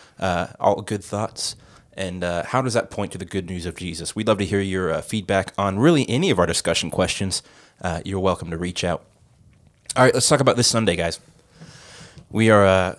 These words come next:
going through our Deep and Wide series. It's a three-parter here. So second part is a deep community. And so maybe be s-, thinking about that, what you think you might experience this Sunday, get to hear about.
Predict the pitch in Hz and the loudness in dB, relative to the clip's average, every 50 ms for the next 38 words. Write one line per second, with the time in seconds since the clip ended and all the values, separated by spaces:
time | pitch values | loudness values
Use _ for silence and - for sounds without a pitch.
0 | - 95 - - 113 113 113 104 104 - 110 107 104 101 98 98 - - 101 123 | -12 -14 -6 -2 0 0 0 -2 -2 -4 -2 0 2 2 2 2 0 0 0 0
1 | 139 131 - 123 117 110 110 113 117 113 - - - 120 131 156 170 160 117 - | 0 0 0 0 2 4 4 4 4 4 2 0 0 0 0 0 -2 -4 -4 -8
2 | - - 113 - - 101 107 117 120 - - 110 101 107 117 131 131 120 131 135 | -8 -10 -10 -8 -6 -4 -4 -4 0 2 4 6 6 6 6 2 0 0 -2 -4
3 | 147 - - - - - - 127 123 - 117 - - 120 120 120 117 - 104 101 | -4 -6 -8 -8 -8 -2 0 0 0 0 -2 0 4 4 4 4 2 0 -2 -2
4 | 95 - - 98 98 98 98 - 110 113 156 170 - - - - _ _ _ - | -2 -2 -2 -2 -2 -2 -4 -4 -4 -4 -2 -4 -6 -8 -16 -20 _ _ _ -4
5 | 98 90 87 92 90 87 82 104 120 135 - _ _ _ - - - 87 87 87 | -2 0 0 0 0 0 0 0 -2 -2 -6 _ _ _ -16 -12 -10 -10 -8 -4
6 | 85 - - 90 87 87 85 85 - _ _ _ _ _ _ _ _ _ _ _ | -4 -2 -2 0 -2 -2 -4 -6 -10 _ _ _ _ _ _ _ _ _ _ _
7 | _ - 98 95 92 87 107 104 95 - - - - _ 139 127 120 131 123 113 | _ -8 -6 -6 -4 -4 -2 -2 -2 -2 -4 -6 -2 _ 2 4 4 4 4 6
8 | 120 117 - - 117 120 147 - - 113 - 95 104 101 - 120 117 104 - 110 | 4 4 4 4 2 2 2 2 0 -4 -4 -4 -6 -4 -2 -2 -2 -2 -2 -2
9 | 104 107 110 95 76 - - - - 110 113 113 107 - 110 101 - - 113 113 | 0 0 0 0 -2 -4 -6 -4 -2 0 0 0 0 0 0 0 2 2 2 2
10 | 117 117 113 113 117 113 117 107 - 107 98 110 110 110 101 113 110 117 123 - | 2 2 2 2 0 -2 -4 -6 -6 -6 -4 0 0 0 4 4 4 4 2 0